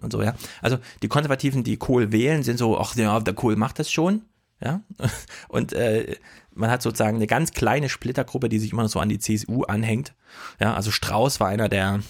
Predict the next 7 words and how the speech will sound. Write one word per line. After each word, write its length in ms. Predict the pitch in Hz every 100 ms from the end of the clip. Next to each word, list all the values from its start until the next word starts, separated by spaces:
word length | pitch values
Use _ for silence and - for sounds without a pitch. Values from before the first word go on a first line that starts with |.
| - _ _ _ _ _ -
Strauß 320 | - - 127
war 60 | 135
einer 180 | 117 110
der 120 | 101
sehr 200 | 101 117
empfänglichen 500 | 110 117 117 113 110
Typen. 420 | - 131 208 180